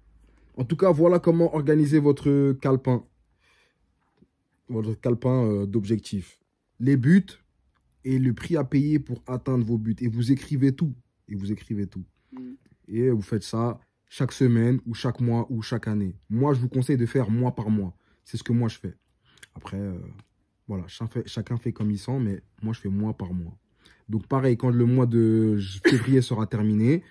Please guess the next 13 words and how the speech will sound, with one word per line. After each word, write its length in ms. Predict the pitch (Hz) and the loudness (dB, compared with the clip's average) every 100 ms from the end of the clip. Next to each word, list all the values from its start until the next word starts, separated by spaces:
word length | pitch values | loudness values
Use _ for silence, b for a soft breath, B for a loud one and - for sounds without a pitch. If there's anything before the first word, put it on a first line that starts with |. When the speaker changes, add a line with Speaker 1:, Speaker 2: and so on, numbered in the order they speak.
| b b b | b b b
Speaker 1:
je 100 | 98 | -2
vais 100 | 131 | 0
continuer, 380 | 131 127 110 139 | 0 -2 0 0
je 120 | 117 | 0
vais 60 | 110 | 0
reprendre 280 | 123 127 123 | 0 2 2
mon 80 | |
cal-, 240 | 117 117 104 | 2 -2 -2
mon 160 | - 117 | -2 -2
calepin 480 | 117 107 113 135 151 | 0 -2 0 0 0
jusqu'au, 640 | 110 143 135 - 127 131 101 | 0 -2 -2 0 4 4 2
euh, 20 | |
trois, 500 | - 139 113 123 | -2 -2 -2 -2